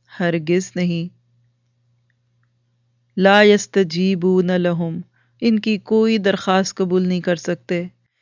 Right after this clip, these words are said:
وہ نفع کی ہو یا ضرر کو دور کرنے کی ہو، یہ کچھ بھی قبول نہیں کر سکتے۔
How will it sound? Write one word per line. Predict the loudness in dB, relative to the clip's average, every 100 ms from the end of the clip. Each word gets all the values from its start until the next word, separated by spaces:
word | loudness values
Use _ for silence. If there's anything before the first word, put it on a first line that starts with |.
| _ _ 0
وہ | 2
نفع | 4 4 6 6
کی | 4 2
ہو | 4 4 2 _ 2
یا | 2
ضرر | 2 2 4 6 4
کو | 4 0
دور | 0 2
کرنے | 2 2 0
کی | 0 0
ہو، | 4 4 2 _ -2
یہ | -2 0
کچھ | -2 -2 -2
بھی | 0 0
قبول | 2 0 2 2 2
نہیں | 0
کر | -2
سکتے۔ | -2 -4 -4 -4 -4